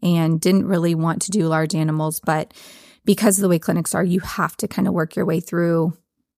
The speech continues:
you know, all the different rotations, have a basic understanding.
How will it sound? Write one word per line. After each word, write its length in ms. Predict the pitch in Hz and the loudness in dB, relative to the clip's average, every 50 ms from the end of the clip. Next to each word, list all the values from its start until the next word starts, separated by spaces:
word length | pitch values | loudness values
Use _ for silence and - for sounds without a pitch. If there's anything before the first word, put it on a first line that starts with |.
| _ _ | _ _
you 100 | - 185 | -2 0
know, 220 | 165 156 147 - - - | 0 0 0 -4 -2 0
all 160 | 175 175 165 165 | 2 2 2 2
the 120 | 180 170 | 0 0
different 460 | 160 - 160 - - 160 151 - - - | 0 -2 -4 -4 -4 -4 -4 -4 -4 -4
rotations, 680 | 165 165 - - - 240 220 - - 202 196 180 180 175 - - - - _ - | -4 -4 -4 -2 0 0 0 2 0 0 2 2 0 0 -2 -8 -20 -20 _ -4
have 120 | 196 185 | -2 0
a 80 | 190 175 | 0 0
basic 460 | - - 170 170 - - - - - | 2 0 -2 0 -2 -4 -4 -4 -2
understanding. 720 | 160 170 - 175 175 - - - 175 - - - 175 208 | -2 -2 -2 -4 -4 -4 -4 -2 -2 -2 -2 -4 -6 -8